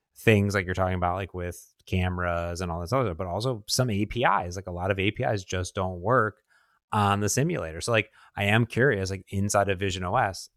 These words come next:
are there just, like, A P Is that, like, just don't work?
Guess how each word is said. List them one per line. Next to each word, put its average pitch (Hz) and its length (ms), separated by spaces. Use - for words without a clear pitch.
are 98 140
there 107 180
just, 98 220
like, 92 160
A 92 200
P 104 180
Is 92 200
that, 90 80
like, 85 240
just 85 260
don't 82 300
work? 85 600